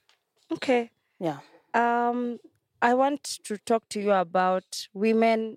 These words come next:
Speaker 1: and youth, especially women in this industry.
Speaker 2: Yeah.
Speaker 1: I've seen you have a, a couple of ladies working for you on the farm, even in the packing house.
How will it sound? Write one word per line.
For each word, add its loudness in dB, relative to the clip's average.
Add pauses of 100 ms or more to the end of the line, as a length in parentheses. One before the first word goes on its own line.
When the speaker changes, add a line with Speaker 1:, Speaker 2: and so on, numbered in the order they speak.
Speaker 1:
and -6
youth, -2
especially -2
women 0
in 0
this 0
industry. -2
Speaker 2:
Yeah. -14 (280)
Speaker 1:
I've -8
seen 2
you 4
have 2
a, -4
a -4
couple 0
of -4
ladies -4
working -2
for -2
you 2
on 0
the -8
farm, -2
even -4
in -6
the -8
packing -6
house. -2